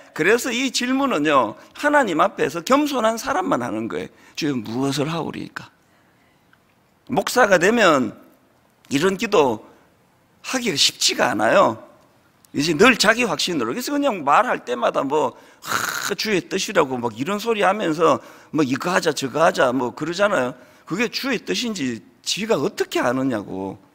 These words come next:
항상 물어야 돼요. "주여, 무엇을 하오리이까?" 주님, 내 생각에 이게 주님의 나라를 위하여, 하나님의 교회를 위하여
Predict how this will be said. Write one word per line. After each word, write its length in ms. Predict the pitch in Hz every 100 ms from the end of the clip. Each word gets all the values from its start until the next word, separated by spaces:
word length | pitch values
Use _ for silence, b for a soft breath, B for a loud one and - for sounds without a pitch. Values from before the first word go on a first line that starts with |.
| _ _ _ _ _
항상 760 | - - 480 508 523 494 494 247
물어야 340 | 247 247 160
돼요. 260 | 139 127 127
"주여, 380 | 147 170 143 117 B B
무엇을 520 | - - - 156 202
하오리이까?" 600 | 202 190 - - - - - b b b b b b b
주님, 380 | 320 320 240 123
내 160 | -
생각에 520 | 170 403 440 453 427
이게 580 | 311 196 190 220 196 151 b b b b b -
주님의 440 | - 330 277 220
나라를 460 | 190 247 277 240 180
위하여, 760 | 160 170 214 190 147 123 98 - _ _
하나님의 560 | - 302 285 214 165 -
교회를 520 | 151 190 262 285 156
위하여 380 | 143 151 127